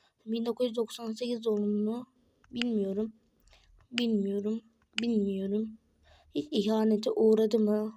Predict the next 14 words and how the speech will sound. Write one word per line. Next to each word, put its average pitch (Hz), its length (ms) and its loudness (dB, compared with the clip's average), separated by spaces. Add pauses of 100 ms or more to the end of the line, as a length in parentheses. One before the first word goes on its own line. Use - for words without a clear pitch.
(120)
Çok 220 260 -4
uğradı. 190 480 -2 (420)
Borolo'yu 220 440 4
tanıyor 220 340 2
mu? 208 200 2
Evet, 208 320 4
Borolo 202 360 4
zaten 220 640 -8
bildi. 214 360 -2 (1800)
Evet. 214 760 2 (1600)
Şimdi 262 280 0
arkadaşlar 262 420 -2
bugünkü 240 380 -6
videom-, 226 480 -4